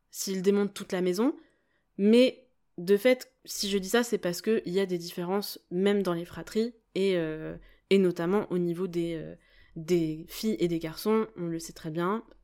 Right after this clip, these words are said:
Et ça, quand je dis ça, encore une fois, je me base sur des études qui ont été faites dessus, où en fait, euh, quand, euh, on juge des enfants, et ça, euh, on, j'ai, enfin, ça a tourné pas mal il y a quelques années, mais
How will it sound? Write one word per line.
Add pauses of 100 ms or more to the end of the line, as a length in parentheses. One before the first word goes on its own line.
(200)
Et
ça,
quand
je
dis
ça,
encore
une
fois,
je
me
base
sur
des
études
qui
ont
été
faites
dessus, (220)
où
en
fait,
euh,
quand,
euh, (460)
on
juge
des
enfants,
et
ça,
euh, (140)
on,
j'ai,
enfin, (440)
ça
a
tourné
pas
mal
il
y
a
quelques
années,
mais